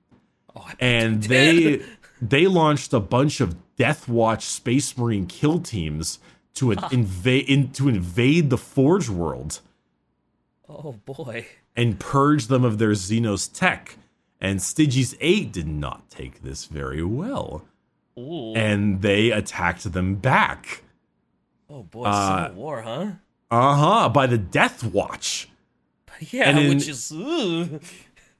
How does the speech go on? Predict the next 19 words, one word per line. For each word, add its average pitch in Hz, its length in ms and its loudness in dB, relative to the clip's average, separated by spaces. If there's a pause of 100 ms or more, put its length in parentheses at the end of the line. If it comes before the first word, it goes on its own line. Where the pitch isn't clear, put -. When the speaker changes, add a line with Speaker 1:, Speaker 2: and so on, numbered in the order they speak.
(160)
Speaker 2:
So 175 240 2
in 175 140 6
the 160 120 6
aftermath, 139 640 4
the 113 80 -4
tech 175 300 -2
priests 156 280 2
grew 131 140 0
really 131 420 4
fearful 143 800 0
of 98 220 -2
the 104 220 0
record 117 440 0
of 107 120 2
violations 107 640 0
against 92 440 -2
them. 87 180 0
So 123 160 -4
they, 117 160 4